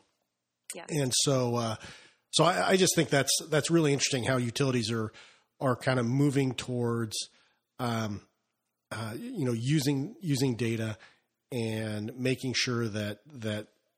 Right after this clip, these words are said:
Speaker 2: when they do spend the ratepayers' funds, 'cause that's what they're doing, that they are making, uh, an informed decision, because no one wants to get on the other end and say, "You know what, we just spent, you know, ten million dollars and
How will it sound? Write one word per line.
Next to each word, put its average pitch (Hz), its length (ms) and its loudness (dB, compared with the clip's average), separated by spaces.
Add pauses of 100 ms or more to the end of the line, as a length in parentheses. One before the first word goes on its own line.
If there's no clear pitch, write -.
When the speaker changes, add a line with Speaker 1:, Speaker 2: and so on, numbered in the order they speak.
(180)
Speaker 2:
when 127 220 0
they 117 100 2
do 151 200 2
spend 123 320 2
the 117 60 -2
ratepayers' 120 720 0
funds, 110 400 0
'cause 107 160 -4
that's 107 240 -8
what 135 120 -4
they're 131 100 -2
doing, 113 440 -2 (560)
that 117 360 -4
they 120 220 -2
are 120 240 -4
making, 117 680 -4
uh, 113 240 -4
an 117 120 -4
informed 113 400 -4
decision, 107 420 -2
because 104 240 -8
no 123 120 2
one 117 160 0
wants 110 220 -4
to 110 60 -10
get 110 140 -6
on 110 80 -6
the 104 120 -6
other 107 200 -8
end 107 80 -6
and 101 100 -8
say, 110 100 -6
"You 98 100 -10
know 101 140 -8
what, 104 240 -8
we 98 100 -10
just 98 160 -6
spent, 95 280 -10 (180)
you 101 80 -10
know, 87 180 -10 (160)
ten 113 160 -8
million 107 220 -6
dollars 98 400 -6
and 92 320 -14